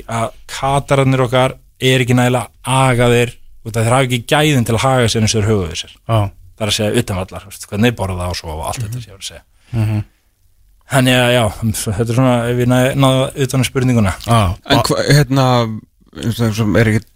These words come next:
Speaker 3: ekkit launungum mál að menn hafa verið, sko, reknir þarna fyrir, fyrir minna. Eh, hva-, þú veist, af hverju, já, af hverju, þú veist, hélt Heimir svona, svona lengi? Þú veist, af hverju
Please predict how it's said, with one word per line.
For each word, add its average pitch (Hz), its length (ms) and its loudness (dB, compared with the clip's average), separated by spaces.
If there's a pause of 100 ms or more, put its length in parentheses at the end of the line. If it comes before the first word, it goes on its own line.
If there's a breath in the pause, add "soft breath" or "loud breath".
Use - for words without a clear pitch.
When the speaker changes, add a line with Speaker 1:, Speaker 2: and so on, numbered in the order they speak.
Speaker 3:
ekkit 110 160 0
launungum 117 340 2
mál 117 220 2
að 110 160 2 (220)
menn 120 260 0
hafa 117 200 2
verið, 113 200 0
sko, - 180 -2
reknir 123 380 0
þarna 113 160 0
fyrir, 113 300 2
fyrir 113 180 2
minna. 120 380 2 (120)
Eh, 104 300 2 (400)
hva-, 120 240 0
þú 120 100 2
veist, - 220 0
af - 180 -2
hverju, 135 380 0 (1080)
já, - 120 -2
af 156 160 0
hverju, 180 180 4
þú 165 140 2
veist, - 160 -2
hélt 175 340 -2
Heimir 180 300 2
svona, 156 320 2 (260)
svona 160 240 0
lengi? 175 300 0
Þú 110 80 2
veist, - 80 0
af 139 100 2
hverju 143 220 2